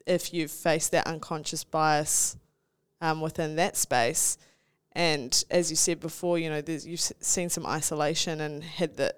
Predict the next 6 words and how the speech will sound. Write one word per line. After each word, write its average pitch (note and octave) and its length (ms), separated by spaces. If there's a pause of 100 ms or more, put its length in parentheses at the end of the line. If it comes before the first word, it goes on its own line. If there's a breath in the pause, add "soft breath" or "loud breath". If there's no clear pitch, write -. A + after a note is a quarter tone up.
a E3 80
bullying E3+ 520
experience, C#3+ 640
which - 160
is D3+ 80
terrible. F3 640